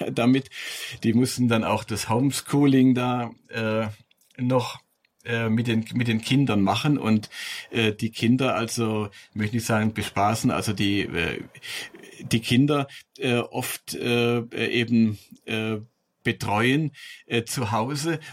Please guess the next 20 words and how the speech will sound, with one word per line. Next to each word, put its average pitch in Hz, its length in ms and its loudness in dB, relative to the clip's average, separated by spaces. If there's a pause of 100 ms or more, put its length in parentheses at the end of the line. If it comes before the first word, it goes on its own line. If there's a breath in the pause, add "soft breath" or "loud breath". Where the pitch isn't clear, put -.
und 131 260 4
nebenbei 127 680 2
noch, 143 440 -4 (320 soft breath)
äh, 117 420 -2 (240)
im 117 240 0
Homeoffice 131 600 -2
vielleicht 117 420 0
im 107 180 -4
eigenen 113 460 2
Beruf, 113 560 -6
äh, 131 60 -4
arbeiten. 123 800 0
Die 107 140 0
hatten 120 240 0
damit 110 320 0
sehr, 139 400 0
äh, 131 140 -2
viel 139 240 -2
zu - 180 -8
tun. 131 320 -6